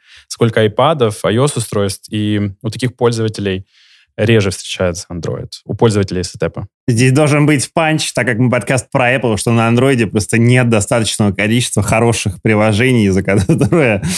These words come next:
Speaker 2: <laughs> кому-то захочется платить деньги.
Speaker 1: Я в эти игры не лезу, но я согласен.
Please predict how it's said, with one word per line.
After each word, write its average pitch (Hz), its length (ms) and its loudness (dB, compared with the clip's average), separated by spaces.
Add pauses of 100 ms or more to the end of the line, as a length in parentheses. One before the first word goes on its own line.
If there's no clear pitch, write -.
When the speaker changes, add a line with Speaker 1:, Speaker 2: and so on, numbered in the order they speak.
Speaker 2:
<laughs> - 240 2
кому-то 160 420 4
захочется 127 640 0
платить 123 680 0 (420)
деньги. 101 360 2
Speaker 1:
Я 120 220 4
в 117 60 4
эти 117 220 2
игры 113 340 2
не 113 120 2
лезу, 123 400 0
но 110 100 2
я 107 140 4
согласен. 90 520 -4